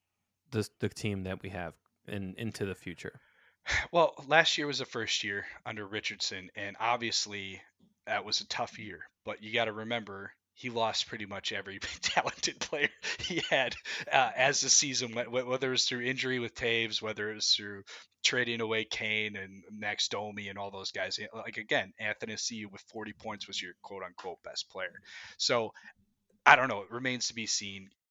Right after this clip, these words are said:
Speaker 2: Uh, a lot of positive things I hear about Luke Richardson, but again, one year, tough to judge. He didn't really have that many young guys other than Philip Kurashev, who I've been really down on,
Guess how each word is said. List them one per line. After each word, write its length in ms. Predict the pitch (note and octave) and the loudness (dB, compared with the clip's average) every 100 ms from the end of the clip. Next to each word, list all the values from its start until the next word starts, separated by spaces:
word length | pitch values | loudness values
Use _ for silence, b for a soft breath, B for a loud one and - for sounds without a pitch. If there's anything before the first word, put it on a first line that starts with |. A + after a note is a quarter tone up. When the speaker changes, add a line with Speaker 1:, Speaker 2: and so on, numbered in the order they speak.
| - | 0
Speaker 2:
Uh, 180 | G2 G2 B3+ - | 0 0 -8 -12
a 40 | |
lot 300 | B2+ B2+ D3+ | -4 6 6
of 100 | D3+ C#3+ _ | 6 2 _
positive 640 | - B2 B2+ C3+ B2 C3 A#2+ | -4 0 0 -2 -2 -6 -4
things 380 | B2+ B2+ B2+ - | -4 -2 -4 -2
I 60 | A#2 | -4
hear 240 | B2 B2 | -2 -4
about 260 | A#2+ A#2 A2+ | 0 0 -2
Luke 240 | A#2+ - | -8 -8
Richardson, 560 | A#2 - A#2 - A#2 G#2+ | -8 -6 -6 -4 -4 -4
but 180 | G2+ G2+ - _ | -4 -4 -8 _
again, 420 | C3 C#3 B2+ B2 | -2 2 0 -2
one 240 | A2+ B2 B2 | -2 -2 -2
year, 340 | A#2+ A#2+ A#2+ _ _ _ _ - - - | -2 -2 -4 _ _ _ _ -16 -16 -12
tough 220 | - B2 | -4 -4
to 80 | - | -4
judge. 380 | G#2+ A2 G#2+ G#2+ | -2 0 2 0
He 120 | A#2 | -4
didn't 320 | A2 A#2+ D3+ C3+ | -4 -4 -4 -8
really 240 | A#2+ B2 | -6 -6
have 240 | A2+ A2+ | -4 -4
that 180 | A2 A2 | -2 -4
many 180 | A2+ A2+ | -4 -8
young 280 | G2+ G2+ G#2+ | -8 -12 -6
guys 340 | A2+ A#2+ C3+ - B B B - | -4 -2 -4 -8 B B B 0
other 220 | B2+ C#3 | 2 2
than 240 | B2+ B2 G#2+ | 0 -4 -4
Philip 240 | C3+ C3 - | -4 -4 -6
Kurashev, 680 | - B2 A#2+ - G#2+ G2+ F#2+ | -6 -2 0 0 0 -4 -8
who 420 | - A#2+ A#2 A2 B B B _ - | -8 -6 -6 -8 B B B _ 6
I've 320 | C3 D3+ C3 | 8 10 6
been 260 | C3 A#2+ G#2 | -4 -4 -4
really 280 | B2 A#2+ G#2+ | -4 -4 -6
down 400 | - G2+ A#2+ C#3 | -4 -4 -4 -8
on, 260 | D3+ E3+ | -10 -12